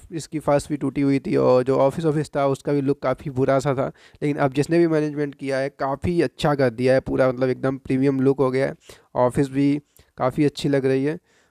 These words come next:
और पूरा ही चेंज हो गया है, तो देखने में अच्छा लग रहा है। बाकी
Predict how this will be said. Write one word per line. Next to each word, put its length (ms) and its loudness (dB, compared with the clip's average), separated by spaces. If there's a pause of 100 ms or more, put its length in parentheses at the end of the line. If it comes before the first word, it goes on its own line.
(180)
और 120 -4
पूरा 400 0
ही 400 0 (120)
चेंज 300 2
हो 100 2
गया 180 2
है, 100 -6 (1500)
तो 400 2 (340)
देखने 300 -4
में 120 -4
अच्छा 200 -6
लग 180 -2
रहा 140 0
है। 80 -2
बाकी 440 -6